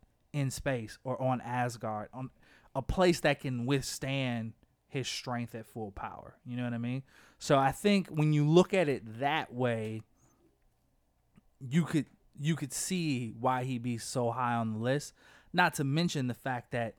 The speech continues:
he is the god of thunder and he does have Mjolnir. So both with and without Mjolnir, like, he's incredibly strong. I mean, like, it's been said that, like, he's in the comic books, he's leg pressed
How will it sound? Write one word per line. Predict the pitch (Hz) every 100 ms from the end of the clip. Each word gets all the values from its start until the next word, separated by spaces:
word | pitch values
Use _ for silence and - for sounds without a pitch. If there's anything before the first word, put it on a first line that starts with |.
| -
he | - 127
is | 160 139
the | 123
god | 127 120 110
of |
thunder | - 123 113 104 101 - _ _
and | 127
he | 127
does | 131 131 123
have | 113
Mjolnir. | 110 117 120 113 98 87 - _ _ _
So | - - 147 131 120 - _ _ _ _ _ _ _
both | - 123 143 190 135 127 - - -
with | 131 190 190 -
and | 170 170 147
without | 139 139 123
Mjolnir, | 127 135 135 113 101 92
like, | 113 113 107
he's | - 127 110 - _ _ -
incredibly | 135 127 160 139 123 117
strong. | - 123 110 98 - _ _ -
I |
mean, | 139 139
like, | 131 123
it's | 131 123
been | 127 147 139
said | - 151 147
that, | 131 127
like, | 120 123
he's | 160 147 -
in | 170
the | 156
comic | 170 156 139
books, | 139 123 - - _
he's | - 185 147
leg | 139 147 156 -
pressed | 180 175 190 - -